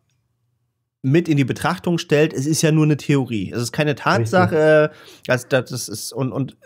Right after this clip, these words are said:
Speaker 1: mittlerweile ist ja auch der so schön in diese Konnota-, Konnotation gekommen,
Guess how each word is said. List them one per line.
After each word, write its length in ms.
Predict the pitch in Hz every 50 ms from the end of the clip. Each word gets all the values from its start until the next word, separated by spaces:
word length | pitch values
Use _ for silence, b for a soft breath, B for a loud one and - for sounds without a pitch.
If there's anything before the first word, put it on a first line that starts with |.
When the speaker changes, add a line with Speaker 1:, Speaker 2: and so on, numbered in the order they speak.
| - -
Speaker 1:
mittlerweile 640 | 156 160 165 170 151 135 117 123 131 151 165 165 165
ist 240 | - 147 - -
ja 100 | 147 135
auch 160 | 127 123 - - -
der 240 | - 135 139 131 131
so 160 | 131 139 151
schön 260 | 175 - - 170 165
in 120 | 170 151 139
diese 180 | 135 135 135
Konnota-, 760 | 117 - - 147 143 147 139 135 123 120 120 - - 135 139 -
Konnotation 840 | - - 151 151 156 156 151 - 143 127 - - 143 139 156 170
gekommen, 480 | 165 151 - - 143 139 139 143 143